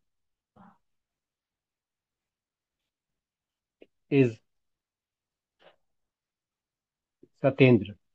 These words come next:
I did not stammer, at least outwardly,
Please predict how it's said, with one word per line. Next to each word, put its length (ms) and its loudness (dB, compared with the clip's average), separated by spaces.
I 100 0
did 160 2
not 240 0
stammer, 380 -2
at 160 -4
least 220 2
outwardly, 680 2